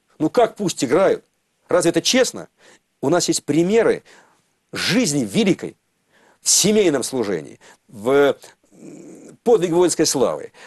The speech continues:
в служении административном, государственном. Вы знаете, вот образ этих двух человек — это святая семья,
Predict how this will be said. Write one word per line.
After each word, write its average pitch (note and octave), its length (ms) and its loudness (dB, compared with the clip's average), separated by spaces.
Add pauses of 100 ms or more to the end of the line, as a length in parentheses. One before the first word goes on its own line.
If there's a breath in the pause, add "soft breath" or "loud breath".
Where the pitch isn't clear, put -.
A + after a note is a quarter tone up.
(160 loud breath)
в A#2+ 360 -2 (260 soft breath)
служении F3+ 460 0
административном, F3+ 640 -2
государственном. D#3+ 1000 -2 (440 loud breath)
Вы C#3 80 -4
знаете, E3+ 240 2
вот E3 140 0 (260 soft breath)
образ F3 460 2
этих D#3+ 360 0
двух E3+ 360 -2
человек — C#3 720 -2 (560 loud breath)
это F3 380 0 (1080)
святая A3 520 0
семья, C#3+ 600 -4